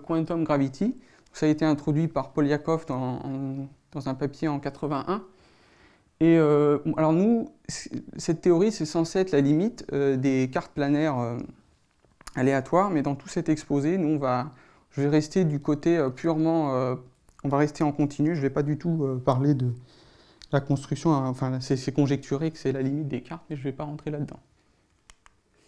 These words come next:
Ok, donc pour pouvoir comprendre la construction, euh, sans rentrer dans tous les détails techniques, on va, on va s'intéresser à, au pro-, au mouvement brownien.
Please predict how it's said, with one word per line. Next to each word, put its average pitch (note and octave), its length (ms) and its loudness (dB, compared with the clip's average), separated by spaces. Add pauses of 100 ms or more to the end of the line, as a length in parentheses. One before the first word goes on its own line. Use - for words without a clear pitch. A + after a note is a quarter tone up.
(380)
Ok, D3+ 180 0
donc D3+ 240 6
pour F#3+ 160 -4
pouvoir G#3 300 0
comprendre F#3 380 0
la D#3 100 4
construction, E3 680 0 (300)
euh, C3+ 220 0
sans D#3+ 200 -4
rentrer D#3+ 260 0
dans C#3 140 0
tous D#3+ 120 -6
les D3+ 80 6
détails C#3+ 340 4
techniques, E3+ 400 0
on D3+ 60 2
va, C3 600 0
on D3 60 -8
va D#3 180 2
s'intéresser D#3+ 800 -2 (520)
à, C3+ 300 0
au - 60 -2
pro-, - 320 -4
au D#3 60 -4
mouvement E3+ 320 2
brownien. D#3+ 520 4